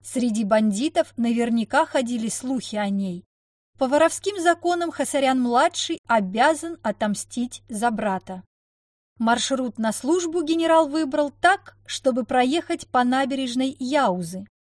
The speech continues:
На одном из поворотов он опустил стекло и швырнул использованный телефон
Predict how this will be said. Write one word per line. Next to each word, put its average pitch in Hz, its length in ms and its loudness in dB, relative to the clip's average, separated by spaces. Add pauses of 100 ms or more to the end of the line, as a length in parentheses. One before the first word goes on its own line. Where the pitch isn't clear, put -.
(220)
На 233 240 4
одном 226 340 2
из - 100 -4
поворотов 294 760 -4
он 220 200 0
опустил 226 540 -6
стекло 240 640 -6 (380)
и 294 100 -2
швырнул 320 640 -2
использованный 214 840 -4
телефон 285 640 -6